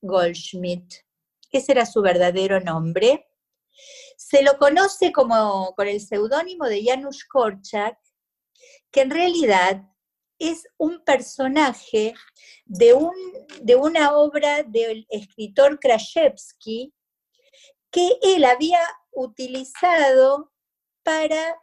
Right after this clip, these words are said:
presentarse en un concurso. Y tenía que poner un seudónimo. Entonces puso Janusz Korczak, insisto,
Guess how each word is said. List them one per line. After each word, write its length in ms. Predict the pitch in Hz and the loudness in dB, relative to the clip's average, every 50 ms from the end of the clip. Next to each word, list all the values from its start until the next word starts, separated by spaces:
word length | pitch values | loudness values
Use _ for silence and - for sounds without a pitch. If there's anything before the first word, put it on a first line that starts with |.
| _ _ | _ _
presentarse 1400 | - 285 277 277 262 - - 285 277 277 277 _ - 330 320 294 285 269 269 _ _ _ 311 294 294 302 311 - _ _ _ _ _ _ _ _ _ _ _ _ | -2 -2 -2 -2 -6 -8 -10 -10 -10 -12 -8 _ -4 -4 -4 -4 -8 -10 -14 _ _ _ -8 -8 -8 -8 -10 -14 _ _ _ _ _ _ _ _ _ _ _ _
en 160 | 247 254 262 | 0 0 0
un 100 | 294 302 | -4 -2
concurso. 800 | 294 311 285 254 220 208 175 170 165 - - - 170 160 170 - _ _ _ _ _ - | -2 -2 -2 -2 -4 -8 -8 -8 -10 -14 -12 -12 -12 -12 -12 -16 _ _ _ _ _ -16
Y 140 | 269 285 | -16 -10
tenía 300 | - 339 311 330 359 370 | -8 -8 -2 -2 -2 -2
que 100 | 359 359 | -2 -2
poner 260 | 294 302 277 285 285 285 | -4 0 0 0 0 -2
un 160 | 285 277 285 | -6 -8 0
seudónimo. 680 | - 254 240 214 202 180 170 165 175 180 175 180 180 185 | 2 2 2 2 0 -2 -2 -4 -6 -12 -14 -14 -12 -12
Entonces 420 | 196 214 208 277 311 294 370 349 - _ | -12 -8 -6 -6 -6 -6 -10 -14 -12 _
puso 240 | 330 320 - - 339 330 | -14 -14 -8 -6 -4 0
Janusz 360 | 262 262 262 277 311 302 - | 0 0 0 0 -4 -12 -10
Korczak, 500 | - - - 349 - - - 339 349 339 - _ _ _ _ _ | -2 0 0 0 0 0 0 0 0 0 -4 _ _ _ _ _
insisto, 600 | - 220 220 - - 190 190 196 - 202 214 226 | -16 -14 -14 -12 -12 -12 -12 -6 -4 -4 -4 -4